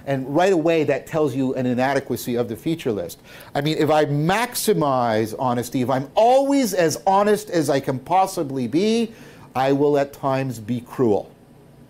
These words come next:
I will have given up on kindness, right? If I meet people and s-, say, "Oh, I, I need to tell you, you're looking uglier than you did yesterday. I need to tell you that," because it's being honest,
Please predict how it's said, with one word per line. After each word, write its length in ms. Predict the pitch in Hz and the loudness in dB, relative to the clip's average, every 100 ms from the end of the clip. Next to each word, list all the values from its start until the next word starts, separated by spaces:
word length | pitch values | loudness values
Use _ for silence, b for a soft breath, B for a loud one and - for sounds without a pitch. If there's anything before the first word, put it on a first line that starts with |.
| - - - - - - - - - - | -20 -20 -20 -20 -20 -20 -20 -20 -20 -8
I 120 | 107 | -4
will 160 | 110 | -4
have 160 | 110 95 | -4 -4
given 240 | 117 135 | -4 -2
up 240 | 135 131 - | -2 -2 -4
on 160 | 117 120 | -8 -8
kindness, 720 | - - 139 98 87 - - - - - - - - - - - - - - - 95 | -8 -8 -6 -6 -10 -18 -20 -20 -20 -20 -20 -20 -20 -20 -20 -20 -20 -20 -20 -20 -14
right? 240 | 95 107 - - - | -12 -12 -14 -20 -12
If 140 | 95 | -4
I 100 | 113 | -2
meet 240 | 107 143 - | 0 -2 0
people 340 | 151 143 135 | -2 0 0
and 200 | 120 113 107 113 | 0 -2 -8 -14
s-, 160 | - | -12
say, 160 | - 123 - | -8 -6 0
"Oh, 280 | 226 254 135 | 2 2 0
I, 180 | 135 - | -2 -4
I 80 | 123 | -4
need 160 | 147 170 | -2 -2
to 60 | |
tell 260 | 147 214 214 | -2 2 2
you, 220 | 156 104 | 2 0
you're 140 | 123 202 | 2 2
looking 340 | 247 254 220 220 | 4 2 0 0
uglier 680 | 240 202 226 180 127 107 - - - - | 0 4 4 4 2 -2 -6 -20 -20 -2
than 200 | 143 143 | 0 2
you 100 | 143 | 2
did 220 | 147 139 | 2 2
yesterday. 600 | 127 117 - 113 98 80 - - - - - | 2 0 -2 -4 -2 -6 -14 -20 -20 -20 -12
I 80 | 117 | -2
need 160 | 151 165 | -2 0
to 60 | |
tell 260 | 139 208 170 | 0 2 2
you 80 | 139 | 2
that," 240 | 101 85 - - - - - - | 0 -2 -14 -20 -20 -20 -20 -12
because 220 | - 123 | -4 -2
it's 140 | 127 | -2
being 260 | - 165 160 | -2 0 0
honest, 640 | - 233 233 160 - - | 2 2 2 0 -2 -4